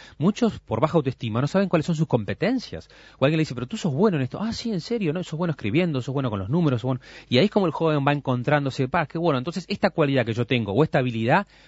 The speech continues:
me va a servir en el futuro". Claro que sí, que te va a servir.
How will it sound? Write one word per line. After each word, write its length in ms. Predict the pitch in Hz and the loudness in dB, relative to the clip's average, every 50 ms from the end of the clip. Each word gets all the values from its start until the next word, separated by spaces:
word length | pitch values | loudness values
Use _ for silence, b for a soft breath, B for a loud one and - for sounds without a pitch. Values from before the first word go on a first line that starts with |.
| b b | b b
me 120 | 123 123 | -2 2
va 100 | 131 208 | 4 4
a 20 | 220 | 2
servir 320 | - 202 160 156 196 208 | 2 -2 -2 -2 -2 -2
en 60 | 180 | -2
el 80 | 147 131 | -2 -4
futuro". 400 | - - 127 - 233 233 127 113 | -6 -8 -8 -6 -4 -2 -2 -2
Claro 260 | - 220 302 294 208 | 0 0 0 0 0
que 100 | - 110 - | -2 -6 -8
sí, 220 | - - 92 87 _ | -8 -10 -10 -10 _
que 80 | 104 | -12
te 100 | 92 101 | -10 -6
va 80 | 95 92 | -6 -6
a 40 | 92 | -6
servir. 360 | - 98 90 90 82 82 | -6 -6 -6 -6 -10 -10